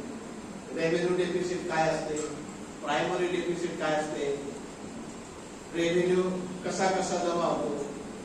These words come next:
रेव्हेन्यू बजेट म्हणजे काय, कॅपिटल बजेट म्हणजे काय, बरोबर आहे? हे आपण फक्त टीव्ही वाले सांगतात, आपल्याला त्याचा अर्थ काही लागत नाही, कशाला नेमकं म्हणायचं आपण हे.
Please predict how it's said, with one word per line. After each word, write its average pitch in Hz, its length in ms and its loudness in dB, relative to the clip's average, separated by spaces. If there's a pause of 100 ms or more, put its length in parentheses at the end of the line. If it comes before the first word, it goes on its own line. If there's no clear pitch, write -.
(1200)
रेव्हेन्यू 180 420 6
बजेट 190 340 6
म्हणजे 165 260 2
काय, 147 260 2 (1300)
कॅपिटल 185 460 6
बजेट 185 340 6
म्हणजे 160 280 2
काय, - 260 2 (840)
बरोबर 165 260 6
आहे? 208 240 6 (920)
हे 185 80 2
आपण 214 420 6
फक्त 214 220 2 (140)
टीव्ही 196 220 6
वाले 214 300 10
सांगतात, 233 460 6 (640)
आपल्याला 202 320 4
त्याचा 196 280 6
अर्थ 214 320 6
काही 208 160 6
लागत 190 340 6
नाही, 185 200 0 (1300)
कशाला 208 420 6
नेमकं 208 280 4
म्हणायचं 165 320 0
आपण 151 200 0
हे. - 100 -2